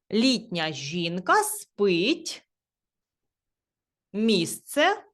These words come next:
них. Значить, як вона знаходиться по відношенню до місця? На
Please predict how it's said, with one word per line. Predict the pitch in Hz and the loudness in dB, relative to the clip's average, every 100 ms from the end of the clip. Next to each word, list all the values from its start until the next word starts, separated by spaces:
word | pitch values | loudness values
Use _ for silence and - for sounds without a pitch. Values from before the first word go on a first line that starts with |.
| _ _ _ _ _ _ _ _ - | _ _ _ _ _ _ _ _ -10
них. | 208 233 175 - - - _ - - - | -2 0 0 -6 -18 -20 _ -20 -20 -16
Значить, | 170 214 214 180 | -10 -8 -8 -2
як | 240 233 233 | 2 2 0
вона | 185 196 196 185 - 160 | -4 -2 2 2 0 -4
знаходиться | 175 175 254 381 415 349 | -8 -4 -2 0 0 -2
по | - 175 | -8 -10
відношенню | 175 254 269 233 202 | -6 -6 -4 -4 -4
до | 165 220 214 - - - | 2 2 2 -4 -20 -6
місця? | 196 214 185 - - 151 147 - _ _ _ _ _ _ _ _ _ | 0 2 2 -2 -8 -2 -2 -4 _ _ _ _ _ _ _ _ _
На | 208 226 240 165 170 | -2 2 4 4 2